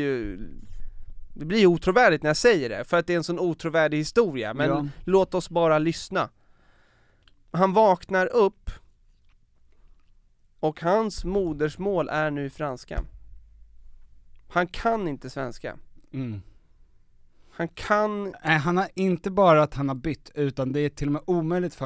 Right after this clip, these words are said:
Speaker 2: honom att
Speaker 1: Han kan
Speaker 2: prata
Speaker 1: inte svenska.
Speaker 2: svenska.
Speaker 1: Hans namn sägs hädanefter med fransk brytning.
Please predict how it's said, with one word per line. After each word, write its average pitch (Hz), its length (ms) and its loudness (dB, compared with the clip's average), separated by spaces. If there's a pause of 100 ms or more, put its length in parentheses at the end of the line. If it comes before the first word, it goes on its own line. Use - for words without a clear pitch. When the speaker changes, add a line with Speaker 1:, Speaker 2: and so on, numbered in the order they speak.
Speaker 2:
honom 117 180 -8
att - 440 -12 (420)
Speaker 1:
Han 165 220 -4
kan 226 420 -2
Speaker 2:
prata 190 80 -8
Speaker 1:
inte 165 100 2 (160)
svenska. - 140 -8 (100)
Speaker 2:
svenska. 165 420 -4 (140)
Speaker 1:
Hans 175 280 0
namn 202 600 0 (680)
sägs 185 680 0 (200)
hädanefter 165 800 2
med 135 160 -6
fransk 160 640 -2
brytning. 139 500 -8